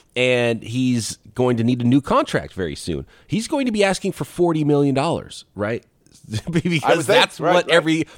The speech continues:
Speaker 1: good starting quarterback is gonna be asking for in the N F L. So that's where, if you're the Raiders, you think, "Okay, wh-, maybe we get a ton from a team."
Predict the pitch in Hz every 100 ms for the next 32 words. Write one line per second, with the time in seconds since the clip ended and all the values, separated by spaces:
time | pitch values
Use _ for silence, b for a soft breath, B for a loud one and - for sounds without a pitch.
0 | _ 107 127 151 139 170 160 143 165 165
1 | 151 - 156 147 165 269 - 113 98 71
2 | 73 73 65 - 52 - B B - -
3 | 143 120 b b b b _ _ _ 107
4 | 110 139 165 151 156 143 131 - 120 123
5 | 143 127 135 123 107 107 107 107 - -
6 | 131 131 95 87 82 85 - - - 80
7 | 101 139 226 233 147 117 117 - 92 160
8 | 175 143 135 113 - 107 107 107 - 107
9 | 107 - 82 82 85